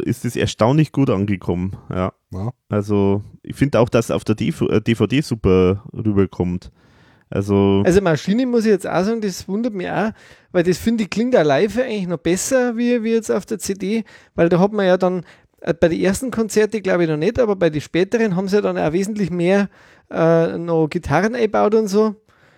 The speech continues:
Speaker 1: Mhm.
Speaker 3: Das fand ich jetzt auch von der Umsetzung her ganz interessant. Das hat so ein bisschen den Charakter gehabt von,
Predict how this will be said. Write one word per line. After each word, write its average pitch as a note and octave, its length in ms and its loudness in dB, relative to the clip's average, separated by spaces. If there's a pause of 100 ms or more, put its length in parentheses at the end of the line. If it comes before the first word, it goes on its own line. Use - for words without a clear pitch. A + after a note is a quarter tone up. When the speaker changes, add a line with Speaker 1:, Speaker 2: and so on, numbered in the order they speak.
(220)
Speaker 1:
Mhm. A2+ 80 -4
Speaker 3:
Das B2 120 -2
fand G3+ 260 4
ich B3 60 6
jetzt G3+ 140 0
auch G3 140 2
von G3 180 0
der G3+ 120 -4
Umsetzung A#3 480 -2
her G3 160 0
ganz G3 260 0
interessant. G3+ 560 0
Das F3 120 0
hat G3 120 0
so G#3 80 2
ein F#3+ 60 0
bisschen G#3+ 240 0
den G3 140 -2
Charakter F3 420 0
gehabt F#3+ 240 -6
von, F3+ 340 -2